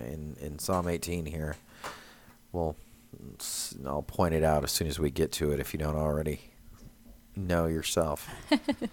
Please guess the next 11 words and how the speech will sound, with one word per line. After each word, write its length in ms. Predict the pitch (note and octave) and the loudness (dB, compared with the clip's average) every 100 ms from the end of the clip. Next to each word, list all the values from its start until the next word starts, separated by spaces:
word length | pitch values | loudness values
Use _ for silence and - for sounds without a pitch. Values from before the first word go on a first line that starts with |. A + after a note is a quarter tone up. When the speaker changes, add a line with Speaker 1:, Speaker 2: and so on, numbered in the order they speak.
| A3+ - - - - G#2 | -6 -8 -10 -6 8 10
Speaker 1:
right, 160 | F2 | 10
verse 320 | E2 G2+ G#2+ G#2 | 8 6 6 6
one. 280 | F2+ D#2 - - - - - - | 4 2 -6 -18 -20 -20 -4 10
"I 80 | A2+ | 12
love 260 | B2 A#2+ | 12 12
you, 160 | A2+ F#2 | 12 12
Lord. 300 | F2 F2 E2+ | 12 12 12
You 100 | F2+ | 8
are 80 | F#2 | 8
my 140 | F#2+ | 8
strength. 640 | - - E2+ D2+ - - | 6 6 4 2 -2 -10